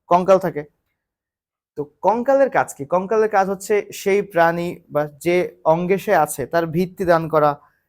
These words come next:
দৃঢ়তা প্রদান করা, বা বলতে পারো একটা স্ট্রাকচার তৈরি করা। এখন এই কঙ্কাল থাকার কারণে, ধরো তোমার হাতে কঙ্কাল হাড় আছে, এখন চাইলে কি আমরা এটা চাপ দিয়ে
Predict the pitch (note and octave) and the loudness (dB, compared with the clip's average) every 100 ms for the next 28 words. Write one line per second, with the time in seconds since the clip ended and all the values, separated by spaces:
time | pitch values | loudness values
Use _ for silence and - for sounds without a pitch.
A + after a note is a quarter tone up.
0 | _ - D#3 F#3+ G3 F#3+ F#3+ F3 E3+ E3 | _ -10 -4 0 0 0 -2 -2 -4 -4
1 | D3+ C#3+ C3+ - D#3+ D#3+ E3+ F3 F3+ F#3 | -4 -2 -4 -2 -2 -2 -4 -4 -2 -2
2 | F#3 F3+ - G3+ G3 G#3 G3+ D#3+ B2+ G2+ | -2 -6 -2 -4 -2 -6 -2 -2 -2 -4
3 | - _ _ _ _ _ _ - D#3+ B3 | -16 _ _ _ _ _ _ -8 0 2
4 | G3+ A#3+ _ - G#3+ F#3 F#3+ F#3+ F#3+ G#3+ | 0 -4 _ -6 -4 2 4 4 2 0
5 | G#3+ G3+ F#3+ F3 D#3 F3 F#3 F#3 E3 E3 | -2 -6 -2 -2 -2 -2 -2 -2 -2 -2
6 | F#3 F#3 D#3 D3+ D3+ - - D#3+ D3 C3+ | -2 -2 -4 0 -2 -2 -2 2 4 2
7 | - - _ _ _ - E3+ F#3+ F3+ F3+ | -6 -20 _ _ _ -8 -4 0 4 4
8 | F#3+ F#3 F3+ F3+ F3 F#3 E3+ D#3+ D#3 E3+ | 4 2 2 2 0 2 0 0 -2 -2
9 | D#3+ | -2